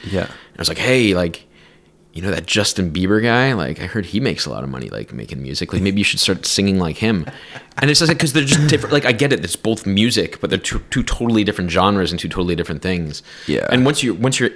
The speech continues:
Speaker 2: in the industry, you, you realize that. But pe-, people who are, like, not in it, just, like, it's so, I mean, whatever. It, it's, it's difficult to kind of communicate the,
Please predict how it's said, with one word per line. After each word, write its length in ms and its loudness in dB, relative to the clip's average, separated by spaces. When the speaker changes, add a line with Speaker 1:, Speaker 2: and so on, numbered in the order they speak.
Speaker 2:
in 180 4
the 100 4
industry, 460 0
you, 300 -4
you 100 -4
realize 400 0
that. 120 -6
But 100 -2
pe-, 100 -8
people 380 -4
who 80 0
are, 100 4
like, 240 -2
not 280 2
in 100 0
it, 240 -4
just, 260 -4
like, 220 -4
it's 160 -8
so, 380 2
I 40 0
mean, 100 2
whatever. 480 2
It, 180 2
it's, 240 2
it's 200 -2
difficult 400 -2
to 100 -6
kind 220 -2
of 100 -8
communicate 580 -4
the, 180 -2